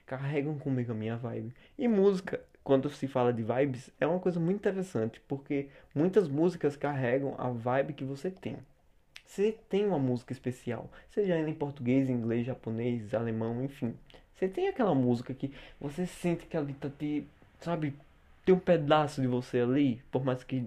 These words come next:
não foi você que criou, mas você sente que aquela música carrega consigo você. Muito filosófico, muito filosófico.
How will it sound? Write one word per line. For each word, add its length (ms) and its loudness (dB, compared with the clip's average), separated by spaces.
não 140 2
foi 140 -2
você 200 -8
que 140 -16
criou, 440 2
mas 240 -4
você 140 -6
sente 200 0
que 120 -10
aquela 180 2
música 280 -2
carrega 460 2
consigo 520 -2
você. 520 -2
Muito 260 -2
filosófico, 760 -8
muito 1080 -2
filosófico. 880 -8